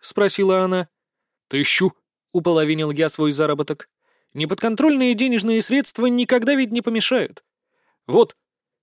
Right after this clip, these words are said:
И я выложил на стол двадцать зелёненьких полтинников с портретом Ильича Вавалия.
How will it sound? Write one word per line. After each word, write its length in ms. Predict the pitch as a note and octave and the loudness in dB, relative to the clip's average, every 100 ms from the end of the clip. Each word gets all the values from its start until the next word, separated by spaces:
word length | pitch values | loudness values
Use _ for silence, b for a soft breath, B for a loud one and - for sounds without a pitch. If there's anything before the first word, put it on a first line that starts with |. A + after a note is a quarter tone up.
| _ - | _ -6
И 80 | C#3+ | -2
я 200 | E3+ C4+ | 0 2
выложил 400 | B3 A#3 G#3 G3 | 2 2 2 0
на 120 | F#3 | -2
стол 320 | - D4 A#3 | 0 0 2
двадцать 440 | C3+ G#3+ - E3+ | 0 -2 0 -2
зелёненьких 760 | C#3+ C3 C#3 F3+ F3+ D#3+ E3 - | -2 -4 0 0 0 -2 -6 -4
полтинников 680 | C#3+ C3+ - A#3+ G#3+ G#3 - | -4 -4 -4 -4 -4 -4 -4
с 80 | - | -4
портретом 560 | C3 - D#3 D#3+ D3 - | -6 -4 -4 -4 -8 -6
Ильича 480 | C#3+ B2+ C3 C#3+ | -4 -4 -2 -2
Вавалия. 500 | C#3 C3+ C#3+ A2+ - | 0 0 -2 -6 -14